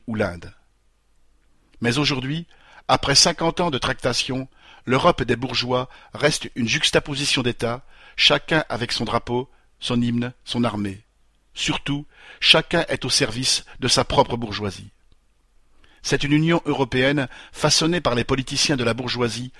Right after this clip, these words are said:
à l'usage de la bourgeoisie. Une Union européenne qui s'est fabriquée dans des marchandages secrets par des compromis entre les bourgeoisies des pays impérialistes d'Europe occidentale, puis par l'absorption des pays d'Europe de l'Est.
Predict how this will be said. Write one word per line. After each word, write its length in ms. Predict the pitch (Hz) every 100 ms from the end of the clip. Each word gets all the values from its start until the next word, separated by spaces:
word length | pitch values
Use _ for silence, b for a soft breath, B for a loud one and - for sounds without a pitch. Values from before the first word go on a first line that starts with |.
| b _
à 100 | 151
l'usage 480 | 151 143 147 143 127
de 80 | 117
la 100 | 113
bourgeoisie. 540 | 117 107 113 101 98 - b b b b -
Une 120 | 131
Union 280 | 147 156 156
européenne 640 | 139 127 123 127 143 131 B B -
qui 100 | 139
s'est 140 | 147
fabriquée 460 | - 147 151 - 175
dans 100 | 120
des 140 | 113
marchandages 600 | 131 - 135 127 123 110
secrets 460 | 101 135 - 127 127 B B
par 140 | 117 117
des 100 | 117
compromis 600 | 151 139 135 143 147 - -
entre 200 | 110 -
les 100 | 113
bourgeoisies 500 | 131 139 131 131 147
des 100 | 117
pays 260 | - 127 123
impérialistes 640 | 123 120 113 120 - 95 B -
d'Europe 280 | 117 139 131
occidentale, 720 | 120 123 113 107 113 117 123 B B B B -
puis 200 | - 165
par 140 | 196
l'absorption 720 | 135 - - - - 131 123 B B
des 140 | 127
pays 220 | 120 120 113
d'Europe 280 | 113 104
de 60 | 101
l'Est. 420 | 95 92 - -